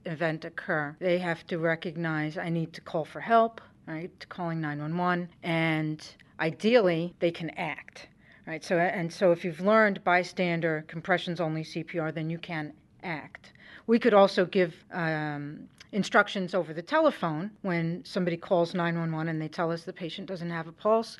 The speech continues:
We have dispatchers who will give instructions over the phone. But I, I think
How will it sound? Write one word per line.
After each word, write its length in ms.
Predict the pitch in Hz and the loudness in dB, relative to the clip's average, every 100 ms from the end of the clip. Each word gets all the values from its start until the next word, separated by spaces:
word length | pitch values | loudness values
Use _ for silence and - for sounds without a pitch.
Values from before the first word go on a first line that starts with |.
| - | -2
We 160 | 196 202 | 4 6
have 440 | 190 180 170 165 | 6 6 4 0
dispatchers 800 | - 185 - 180 165 - 175 175 | -2 -2 4 4 4 0 -4 -4
who 140 | - 180 | -2 2
will 340 | 170 160 156 | 2 2 0
give 220 | 175 196 | 0 2
instructions 640 | 185 170 - 165 - 175 165 | 2 -2 0 -2 0 -4 -2
over 220 | 165 160 | -2 -2
the 80 | 160 | -6
phone. 440 | - 156 147 156 - | -4 -4 -4 -8 -2
But 140 | 185 | 2
I, 100 | 190 190 | 2 2
I 80 | |
think 260 | 196 185 175 | 0 0 -2